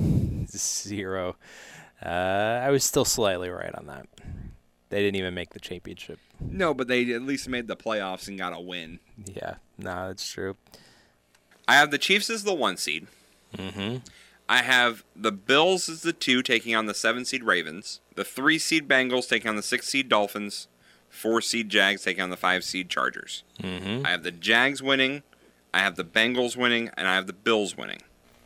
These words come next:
Speaker 1: So you have the Chargers.
Speaker 2: Oh, wow. Okay. Well, I can take back everything I said about you, Travis,
Speaker 1: <laughs>
Speaker 2: 'cause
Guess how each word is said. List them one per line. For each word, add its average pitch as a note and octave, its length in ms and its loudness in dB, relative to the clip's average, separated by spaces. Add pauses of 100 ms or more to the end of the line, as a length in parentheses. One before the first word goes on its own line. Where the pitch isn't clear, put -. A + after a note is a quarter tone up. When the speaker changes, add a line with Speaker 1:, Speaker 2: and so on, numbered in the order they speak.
(800)
Speaker 1:
So - 140 -16
you - 100 -6
have F#2+ 100 -4
the F#2 60 -12
Chargers. G#2 520 -2
Speaker 2:
Oh, A2 60 -4
wow. A2+ 520 2
Okay. B2+ 580 2
Well, G#2 460 -2
I A#2 80 0
can - 140 -10
take A#2 200 2
back A2+ 220 -2
everything A#2 280 0
I A2 100 0
said A#2+ 200 -4
about G#2+ 220 0
you, A#2 160 -2
Travis, - 840 10
Speaker 1:
<laughs> - 60 -20
Speaker 2:
'cause - 120 0